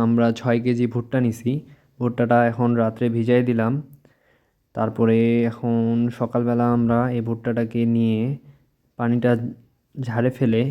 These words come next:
ভুট্টাটা নিয়ে খেতে যাচ্ছি। আব্বুর পঙ্খিরাজে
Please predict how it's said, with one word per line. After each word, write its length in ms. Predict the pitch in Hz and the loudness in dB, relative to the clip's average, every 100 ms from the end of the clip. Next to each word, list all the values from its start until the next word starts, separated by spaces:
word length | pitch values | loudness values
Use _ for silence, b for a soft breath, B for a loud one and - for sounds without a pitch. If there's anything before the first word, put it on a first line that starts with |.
| 147 - | -6 -8
ভুট্টাটা 380 | 113 110 120 123 | -6 -4 -2 0
নিয়ে 220 | 120 120 120 | 0 0 -2
খেতে 200 | 120 127 | -2 0
যাচ্ছি। 420 | 117 113 - - 117 135 b b b b b b b b _ _ | -2 -4 -8 -4 -4 -4 b b b b b b b b _ _
আব্বুর 320 | 117 110 120 117 | -2 2 2 2
পঙ্খিরাজে 600 | 123 120 131 123 120 120 | 2 0 2 2 2 0